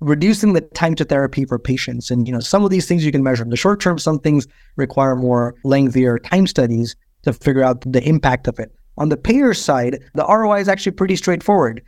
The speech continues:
When we're making a call to a payer call center, we're not charging them for it. We're making the call to them just like someone in the doctor's back office would. So it's a pretty immediate R O I for them to not have to pay for something, but have a call that's thirty percent faster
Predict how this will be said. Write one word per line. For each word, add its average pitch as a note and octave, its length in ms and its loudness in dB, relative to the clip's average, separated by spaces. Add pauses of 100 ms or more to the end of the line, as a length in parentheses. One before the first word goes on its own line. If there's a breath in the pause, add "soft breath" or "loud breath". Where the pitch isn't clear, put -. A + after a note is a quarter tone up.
(220)
When C#3+ 220 -2
we're G3+ 140 4
making G3 340 2
a C#3 60 -2
call D3 380 0
to D3 200 -2
a B2 40 0
payer D3 360 -2
call C#3 220 0
center, G#3+ 440 0 (680)
we're D#3 140 2
not B3 160 2
charging E3 380 2
them A2+ 100 0
for A#2 220 -2
it. F3+ 100 -4 (100)
We're C#3 180 0
making E3+ 280 2
the E3 80 2
call E3 220 0
to E3+ 100 -2
them D#3 180 2
just C#3 220 -4
like D3+ 120 0
someone D3 300 -2
in D3 80 0
the C3+ 100 0
doctor's C3 500 -2
back B2+ 240 0
office B2 320 -4
would. C3+ 320 0 (100)
So - 80 0
it's D#3 140 0
a - 40 -2
pretty C4 540 0 (560)
immediate D#3 800 2 (380)
R D#3 240 2
O C#3+ 80 2
I D3+ 200 2
for C#3+ 220 -2
them C3 180 0
to B2 100 -2
not D3+ 160 2
have F#3 120 0
to C#3+ 80 -6
pay E3+ 160 0
for G3+ 180 -2
something, G3+ 320 2
but D3+ 200 -6 (100)
have D3+ 200 0
a D3+ 60 0
call C#3+ 300 0
that's D3 180 -2
thirty C3 240 -2
percent D3+ 300 -4
faster F#3+ 380 -2